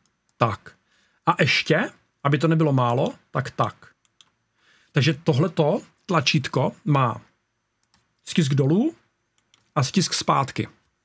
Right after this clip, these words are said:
Tady jsou dvě tlačítka a tady jsou dvě tlačítka. Plus to, že v rámci toho náklonu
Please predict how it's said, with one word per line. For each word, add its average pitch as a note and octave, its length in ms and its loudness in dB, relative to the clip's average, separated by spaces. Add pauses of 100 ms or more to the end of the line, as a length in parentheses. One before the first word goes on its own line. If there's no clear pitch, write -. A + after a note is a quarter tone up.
(3750)
Tady C3+ 180 2
jsou D#3+ 180 0
dvě D#3 160 2
tlačítka D#3+ 580 0 (2000)
a D#3+ 420 2 (460)
tady D#3+ 200 2
jsou B2 200 0
dvě A#2 140 0
tlačítka. A2 560 -4 (120)
Plus D3 340 -2
to, B2 320 0
že D3 180 2
v C3 80 0
rámci F#3+ 340 0
toho G#3 200 2
náklonu G3 480 0